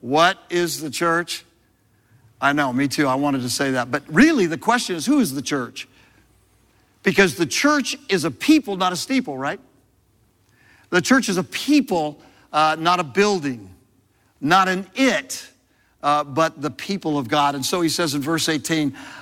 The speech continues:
I say to you, you're Peter, uh, the, uh, I will, uh, and upon this rock, I will build my church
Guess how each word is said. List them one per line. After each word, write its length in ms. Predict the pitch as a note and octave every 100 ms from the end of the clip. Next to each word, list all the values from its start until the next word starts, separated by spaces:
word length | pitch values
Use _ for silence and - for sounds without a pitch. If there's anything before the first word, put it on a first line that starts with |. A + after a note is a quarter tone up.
| -
I 160 | E3+ A#3
say 220 | - A3
to 80 | G#3
you, 280 | G3 G3+ G3
you're 280 | F3+ A3+
Peter, 540 | A3+ G#3+ G3+ F3+ F#3 F3 - - -
uh, 100 | D3
the, 120 | C#3+ D3+ C#3 C#3
uh, 100 | C#3+ - _ E3
I 100 | G3
will, 220 | E3+ C3+
uh, 380 | D3+ C3+ - - - D3+ -
and 160 | D#3
upon 460 | C#3+ - G#3+ G#3+ D3
this 320 | G3 G3 - - -
rock, 640 | C#3+ E3 G#3 A3 A#3 - - - _ _ _ _ _ _ _ _ _ _ -
I 60 | G3
will 120 | F#3
build 280 | D3 A#3 A#3+
my 160 | A#3
church 580 | A#3 - E3+ A#2 - -